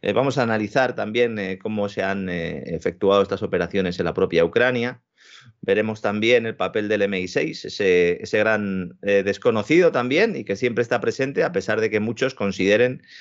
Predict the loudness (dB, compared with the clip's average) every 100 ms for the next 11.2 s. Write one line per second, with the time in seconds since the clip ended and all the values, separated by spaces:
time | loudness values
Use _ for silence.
0 | -10 -4 0 2 2 0 0 2 2 2
1 | 0 0 2 2 0 -2 -2 0 0 0
2 | 0 0 0 0 0 0 0 -2 0 -2
3 | 0 0 0 -2 -8 -6 -2 0 0 -2
4 | 0 0 -2 0 2 2 2 -2 -2 -4
5 | -6 -12 _ -20 -20 -10 -6 -2 0 0
6 | 0 0 0 -2 0 2 4 2 0 0
7 | -2 -6 -20 _ -20 -6 -2 0 0 0
8 | 0 0 0 2 2 2 2 2 2 0
9 | -2 -2 -2 0 0 0 -4 -4 -4 0
10 | 0 -2 -12 -10 -8 -4 -4 -2 0 0
11 | 0 -8